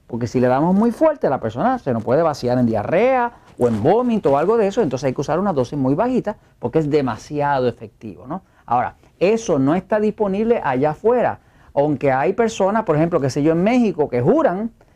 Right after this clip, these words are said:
que dando el aceite de orégano común y corriente van a lograr eso. No lo pueden lograr porque aceite y agua no mezclan. Sí, o sea,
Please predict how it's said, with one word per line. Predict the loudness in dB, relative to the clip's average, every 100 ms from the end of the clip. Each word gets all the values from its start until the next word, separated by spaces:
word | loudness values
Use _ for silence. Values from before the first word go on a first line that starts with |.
| _ _
que | -2 2 4 2 0 -4
dando | 0 0 2 0 2
el | 0
aceite | 2 0 2
de | 2
orégano | 2 2 0 0
común | 0 2
y | 2
corriente | 2 2 0 0 -2 -4 _ _
van | -2 0
a | 2
lograr | 2 0 -2
eso. | -4 -8 -2
No | 2 2
lo | 2
pueden | 0 2 2
lograr | 2 2 0 -2
porque | -6 -4
aceite | -4 0 0 2
y | 0
agua | 2 0 0
no | 0
mezclan. | 0 0 -4 -16 -20 -8
Sí, | -2 0
o | 0
sea, | -4